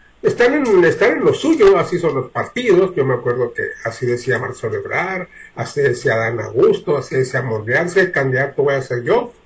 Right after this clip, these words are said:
y no emitían otra, otra réplica que no, que no fuera esa. Entonces, si se va Marcelo, pues ese pastel se va a repartir entre tres, no entre dos. Le va a tocar menos a cada uno,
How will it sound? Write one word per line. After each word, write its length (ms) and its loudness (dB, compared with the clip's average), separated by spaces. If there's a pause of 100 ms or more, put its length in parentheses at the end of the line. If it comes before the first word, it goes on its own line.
(160)
y 60 -2
no 140 2
emitían 520 0
otra, 480 -2
otra 680 -4 (280)
réplica 500 0
que 120 -4
no, 380 -4
que 80 -6
no 220 -6
fuera 320 -2
esa. 280 -8 (340)
Entonces, 580 2
si 120 -4
se 140 -6
va 160 2
Marcelo, 580 0
pues 320 -12 (480)
ese 220 0
pastel 600 0
se 140 -6
va 80 0
a 40 0
repartir 340 -2
entre 260 -4
tres, 460 -2 (120)
no 120 -4
entre 240 -4
dos. 400 2 (420)
Le 100 -8
va 100 -4
a 80 -6
tocar 280 0
menos 320 0
a 100 -4
cada 300 2
uno, 420 0